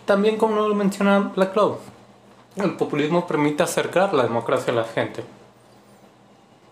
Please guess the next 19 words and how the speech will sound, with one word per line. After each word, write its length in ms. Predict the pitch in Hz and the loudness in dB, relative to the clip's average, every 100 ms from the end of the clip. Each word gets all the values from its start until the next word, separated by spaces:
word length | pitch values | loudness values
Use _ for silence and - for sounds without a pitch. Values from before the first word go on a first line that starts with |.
| - - | -20 -10
Entonces, 760 | 143 127 127 123 - 123 117 113 - - - _ - - - - - - - - - | -8 0 -2 0 -2 0 0 -2 -10 -20 -20 _ -20 -20 -20 -20 -20 -20 -20 -20 -10
hay 220 | 135 127 - | -4 -4 -4
que 160 | 160 | -4
identificar 760 | 160 135 123 131 151 139 180 190 | -2 -2 -2 -6 -6 0 2 2
ese 260 | - 131 | 0 -2
balance, 680 | 107 104 104 110 - 226 302 - - - - | -2 0 0 -2 0 0 0 -2 -18 -20 -8
tal 160 | 147 147 | -6 -2
vez. 260 | 185 - - - - - - - - | -2 -4 -14 -20 -20 -20 -20 -20 -8
No 200 | 151 151 | -2 2
lo 120 | 143 | 2
sé, 380 | 127 131 117 113 107 - - - | 2 2 2 0 -4 -12 -20 -10
ustedes 400 | 123 - 127 127 | -6 0 0 0
tengan 320 | 135 131 131 | -2 0 0
sus 140 | 131 127 | 0 -2
propias 400 | - - 127 127 | -2 0 2 0
reflexiones. 560 | 120 120 - 123 107 - - - - - - - | -4 -6 -4 -4 -4 -10 -20 -20 -20 -20 -16 -6
Nosotros 500 | 120 - 123 123 110 | -4 -2 0 0 0
solo 300 | 120 113 113 | 0 0 0
venimos 440 | 113 113 107 | -2 -4 -8